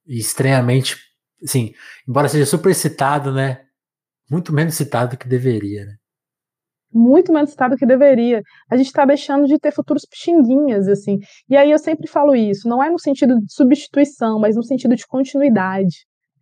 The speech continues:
Speaker 2: A gente tá deixando de ter muita coisa porque a gen-, a gente, né, sociedade, não para de matar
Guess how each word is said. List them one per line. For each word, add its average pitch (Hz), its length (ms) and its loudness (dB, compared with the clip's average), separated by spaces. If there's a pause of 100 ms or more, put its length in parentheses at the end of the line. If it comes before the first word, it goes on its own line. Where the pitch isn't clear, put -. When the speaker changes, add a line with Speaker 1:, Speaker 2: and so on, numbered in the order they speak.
(320)
Speaker 2:
A 208 60 0
gente 254 200 2
tá 262 120 2
deixando 247 380 2
de 254 80 0
ter 254 120 -4
muita 254 320 -4
coisa 226 320 2
porque - 200 -8
a 226 60 0
gen-, 214 200 -6
a 220 120 4
gente, 220 520 0
né, 208 300 0
sociedade, 208 720 0
não 240 140 -6 (100)
para 214 320 0
de 214 140 0
matar 214 440 -2